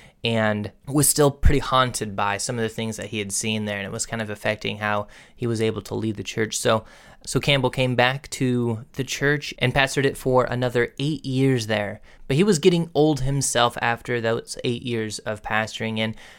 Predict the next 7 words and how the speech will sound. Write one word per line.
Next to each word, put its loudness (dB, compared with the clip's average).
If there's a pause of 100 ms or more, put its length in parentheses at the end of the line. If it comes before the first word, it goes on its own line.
(120)
uh, -4
when 2
he 2
was 4 (200)
trying 2
to 2 (120)
mitigate 2